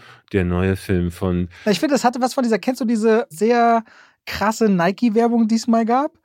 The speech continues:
Speaker 1: Nee.
Speaker 2: Da siehst du, wie so ein, ich glaub, das ist gezeichnet, wie so ein Mädchen, oder eine Frau oder ein Mann ein bisschen übergewichtig auf den Stuhl steigt und dann siehst du, wie er den Stuhl oder sie den Stuhl wegtritt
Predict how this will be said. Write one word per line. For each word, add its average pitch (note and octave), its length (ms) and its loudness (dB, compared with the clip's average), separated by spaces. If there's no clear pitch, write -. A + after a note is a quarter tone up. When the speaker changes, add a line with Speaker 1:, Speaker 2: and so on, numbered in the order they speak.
Speaker 1:
Nee. F#2+ 240 -2
Speaker 2:
Da F#3 100 2
siehst A#3 260 -2
du, A3 120 0
wie G#3 80 0
so G3 160 0
ein, G3 120 0
ich F#3+ 120 -10
glaub, F#3 140 -2
das F#3+ 100 -6
ist - 80 -12
gezeichnet, F#3+ 680 -4
wie F3+ 120 0
so F#3 160 0
ein F3+ 160 2
Mädchen, A#3 580 0
oder F#3 160 0
eine E3+ 100 -2
Frau F#3+ 260 -2
oder G3 120 2
ein E3+ 100 0
Mann G3+ 200 2
ein A3 100 -2
bisschen G3 240 -6
übergewichtig A3 680 -2
auf F#3 120 -8
den F3+ 80 -4
Stuhl A3 380 0
steigt D4 500 -4
und G3+ 160 2
dann G#3+ 320 2
siehst G#3 280 -2
du, F#3+ 140 0
wie G#3 380 2
er A#3+ 120 0
den F#3 160 0
Stuhl C4+ 480 2
oder F3+ 160 2
sie F#3+ 100 0
den F#3+ 120 0
Stuhl A3+ 400 0
wegtritt - 720 -4